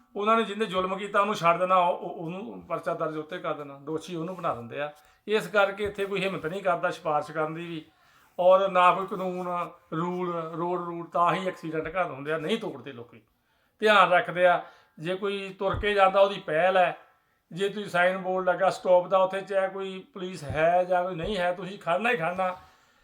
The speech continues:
ਉਹ ਕਿ ਕੋਈ ਕ-, ਮਤਲਬ, ਇੱਦਾਂ ਦਾ ਨਹੀਂ ਹੈਗਾ ਵੀ ਆਪਾਂ, ਅਹ, ਹੈ ਨਹੀਂ ਗਾ, ਲਾ ਲੈ ਰਿਹਾ,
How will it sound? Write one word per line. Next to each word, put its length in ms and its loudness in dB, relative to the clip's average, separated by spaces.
ਉਹ 140 -8
ਕਿ 160 -2
ਕੋਈ 260 -8
ਕ-, 280 2
ਮਤਲਬ, 340 -4
ਇੱਦਾਂ 220 4
ਦਾ 60 8
ਨਹੀਂ 160 2
ਹੈਗਾ 220 2
ਵੀ 80 0
ਆਪਾਂ, 540 4
ਅਹ, 240 0
ਹੈ 200 4
ਨਹੀਂ 160 -2
ਗਾ, 140 6
ਲਾ 280 2
ਲੈ 260 2
ਰਿਹਾ, 400 2